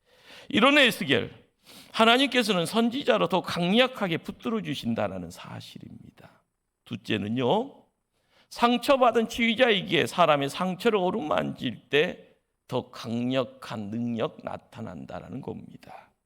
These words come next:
고통 당해본 사람만이 다른 사람의 고통을 더 깊게 이해하지요.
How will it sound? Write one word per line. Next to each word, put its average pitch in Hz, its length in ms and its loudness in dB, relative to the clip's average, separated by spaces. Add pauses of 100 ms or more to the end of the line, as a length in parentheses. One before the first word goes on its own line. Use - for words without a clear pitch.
(640)
고통 233 440 4
당해본 254 460 4
사람만이 254 640 4
다른 202 300 2
사람의 202 320 2
고통을 180 960 0
더 247 240 0
깊게 - 380 -4
이해하지요. 117 760 -4